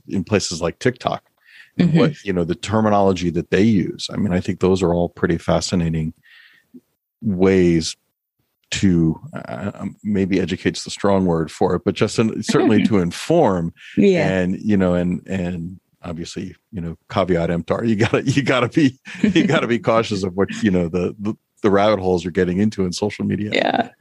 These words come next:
Speaker 1: But certainly making sure that you're, you know, making yourself aware and, and, and more sensitive to,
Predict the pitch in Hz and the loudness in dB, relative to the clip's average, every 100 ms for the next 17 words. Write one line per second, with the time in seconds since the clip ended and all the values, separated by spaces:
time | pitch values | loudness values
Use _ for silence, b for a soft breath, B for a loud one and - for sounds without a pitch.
0 | - 101 - 113 90 95 92 92 95 - | -2 -2 0 0 2 0 0 -2 -6 0
1 | 98 87 - 95 90 95 - 98 85 82 | 0 0 -2 -2 0 -2 -2 0 2 0
2 | 78 _ _ _ 101 98 104 90 85 95 | -4 _ _ _ 2 4 4 4 2 0
3 | 87 92 87 87 87 85 82 85 - 92 | 2 4 4 4 4 2 0 -4 -6 -2
4 | 87 82 90 - 90 85 87 - 92 87 | -2 -2 -6 -4 -2 0 0 0 0 -2
5 | 87 87 78 - 98 90 82 | 0 -2 -2 -4 2 2 2